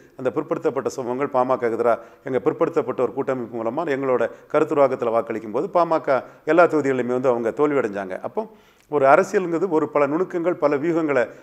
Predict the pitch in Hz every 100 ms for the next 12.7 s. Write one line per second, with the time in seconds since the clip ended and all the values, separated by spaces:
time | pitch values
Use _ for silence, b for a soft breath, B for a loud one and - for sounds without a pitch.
0 | B - 127 123 147 147 139 127 110 101
1 | 98 113 156 175 170 185 160 196 180 180
2 | 156 156 160 156 151 147 131 117 117 151
3 | 202 B B 143 180 190 175 156 143 139
4 | 139 135 139 120 117 170 135 160 175 151
5 | 151 143 139 139 B B 151 139 156 139
6 | 127 117 110 117 107 170 - B 131 120
7 | 151 175 202 196 165 156 156 156 139 147
8 | 214 B B - 160 202 190 165 - B
9 | - 147 135 131 147 156 139 139 208 -
10 | 160 180 170 147 147 147 139 135 127 120
11 | 185 190 147 170 151 143 131 120 120 160
12 | 220 B B 147 165 127